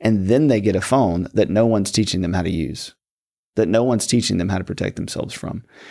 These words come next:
And the stats on, like, private messaging and sexting and all these things in, in this ten to thirteen to fourteen-year-old age range is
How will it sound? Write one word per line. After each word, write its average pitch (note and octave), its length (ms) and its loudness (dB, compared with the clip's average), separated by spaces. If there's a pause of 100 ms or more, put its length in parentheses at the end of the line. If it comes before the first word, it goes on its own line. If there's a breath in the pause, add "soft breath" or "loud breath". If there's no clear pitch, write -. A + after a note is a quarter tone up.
(120)
And G#2+ 100 2
the G#2+ 60 2
stats C#3+ 400 2
on, G#2 180 0
like, F2 200 -4
private A2 360 2
messaging F#2+ 640 0
and F2+ 120 -6
sexting F2 600 -2
and E2+ 80 -6
all B2+ 200 2
these B2+ 200 2
things G2+ 360 0
in, F#2+ 120 -4 (120)
in G#2+ 220 0
this F#2+ 200 -2 (460 soft breath)
ten C3+ 280 4
to A2+ 160 4
thirteen A#2 580 2
to G#2 60 -2
fourteen-year-old G#2 600 0
age B2+ 180 2
range F#2 280 0
is G2 220 -2